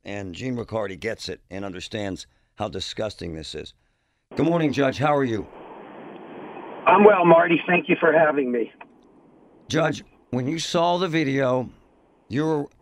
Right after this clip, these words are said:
Speaker 1: emotional reaction, sir?
Speaker 2: Marty, I, I was enraged. I was angry. Matter of fact, I only viewed two, possibly three seconds of the video.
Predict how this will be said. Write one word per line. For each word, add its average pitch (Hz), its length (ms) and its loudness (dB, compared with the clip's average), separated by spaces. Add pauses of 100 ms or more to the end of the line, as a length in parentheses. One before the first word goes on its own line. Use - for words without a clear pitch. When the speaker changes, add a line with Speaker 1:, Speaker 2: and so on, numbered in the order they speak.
(100)
Speaker 1:
emotional 143 680 0
reaction, 120 540 -2
sir? - 220 -10 (1300)
Speaker 2:
Marty, 165 360 6
I, 160 100 2 (200)
I 196 120 2
was 196 180 2 (180)
enraged. 143 840 0 (680)
I 170 100 2
was 190 160 -2 (300)
angry. 139 540 -4 (580)
Matter 165 220 2
of - 60 -14
fact, 185 240 0
I 170 100 2
only 185 220 2
viewed 170 300 2 (200)
two, 190 300 4 (260)
possibly 160 500 2
three 175 260 0
seconds 151 400 -2
of 147 100 -2
the 143 60 2
video. 131 440 2